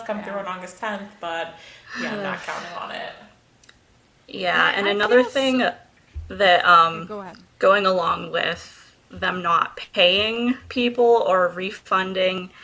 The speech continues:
Speaker 3: is that that photo shoot that they talked so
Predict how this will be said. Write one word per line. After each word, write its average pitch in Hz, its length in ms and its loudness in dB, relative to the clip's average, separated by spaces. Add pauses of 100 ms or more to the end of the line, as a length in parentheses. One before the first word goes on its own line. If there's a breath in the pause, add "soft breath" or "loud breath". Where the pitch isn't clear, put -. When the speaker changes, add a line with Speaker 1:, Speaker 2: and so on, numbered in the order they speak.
(320 loud breath)
Speaker 3:
is 185 380 4
that 180 480 4
that 202 260 6
photo 262 380 6
shoot 175 420 -2
that - 200 -6
they 170 420 0
talked 170 540 -2
so 214 360 0